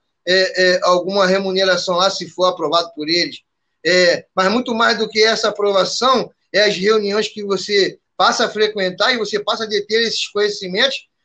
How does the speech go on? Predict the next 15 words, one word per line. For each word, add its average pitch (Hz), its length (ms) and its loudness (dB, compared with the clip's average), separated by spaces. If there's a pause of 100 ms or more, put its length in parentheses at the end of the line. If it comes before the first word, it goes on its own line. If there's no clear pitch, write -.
(180)
que 208 140 2
amanhã, 233 640 2 (280)
eu 247 200 4
que - 80 -10
tô 240 100 -2
te - 160 -8
pedindo, 208 640 -2 (300)
eu 214 160 2
que - 100 -10
tô - 120 -2
pedindo 220 340 -2
a 214 80 2
um, 208 160 -4
a, 190 240 0
a 196 100 4